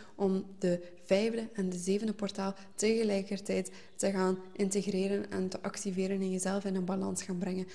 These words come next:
zodat je echt wel die balans hebt tussen nemen en geven. En opnieuw,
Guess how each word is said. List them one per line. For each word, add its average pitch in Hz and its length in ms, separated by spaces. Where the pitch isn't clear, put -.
zodat 190 240
je 185 100
echt - 200
wel 220 120
die 202 120
balans 185 340
hebt 190 160
tussen 190 320
nemen 185 500
en 180 160
geven. 180 460
En 190 180
opnieuw, 196 320